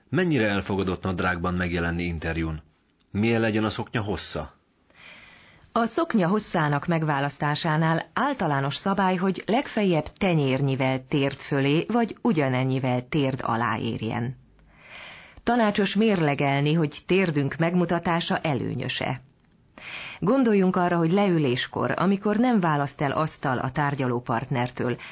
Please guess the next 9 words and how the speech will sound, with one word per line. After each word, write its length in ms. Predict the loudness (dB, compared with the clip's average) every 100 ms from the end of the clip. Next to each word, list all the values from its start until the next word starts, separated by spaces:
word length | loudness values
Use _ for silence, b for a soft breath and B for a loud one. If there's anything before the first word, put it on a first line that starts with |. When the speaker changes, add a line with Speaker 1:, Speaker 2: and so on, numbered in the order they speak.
| B -2
Speaker 2:
ne 140 | 2
mutassunk 580 | 2 0 -2 -4 -4 -4
meg 160 | -6
sokat 420 | -4 -4 -4 -4 -4
magunkból. 680 | -4 -4 -6 -2 -2 -2 -6 _ _ _ _ _ _ _ _
A 100 | 0
nadrágkosztüm 680 | 0 2 0 -2 -6 -2 -2
elfogadott 680 | 0 -4 -4 -4 -4 -6 -6
öltözet. 640 | -6 -6 -8 -8 -10